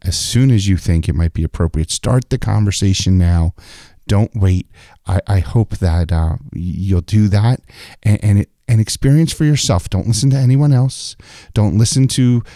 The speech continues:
to any naysayers, anyone who says, "Hospice, that's a bad thing. Hospice, you're giving up. Hospice, you're, you're killing your loved one."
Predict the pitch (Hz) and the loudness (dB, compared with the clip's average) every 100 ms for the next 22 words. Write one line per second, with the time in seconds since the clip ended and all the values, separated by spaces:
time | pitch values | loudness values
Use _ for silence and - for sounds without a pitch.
0 | - - 120 120 139 139 110 120 127 - | -14 0 2 4 4 6 6 4 2 2
1 | 127 127 131 117 135 151 143 123 120 110 | 0 2 2 2 2 4 4 2 2 0
2 | 104 82 87 110 - 90 - 92 92 87 | 0 0 -2 -2 -2 -4 -2 -2 -2 0
3 | 98 101 123 98 80 101 120 - 87 85 | 0 0 0 0 0 -2 -2 -2 -4 -2
4 | 87 101 101 120 - - - - 104 110 | -2 0 2 2 -2 -10 -18 -8 -2 0
5 | 120 95 - 95 - 101 95 - 127 139 | 0 -2 -2 -4 -4 0 -2 0 0 2
6 | 120 104 98 131 113 87 | 4 4 2 0 0 -2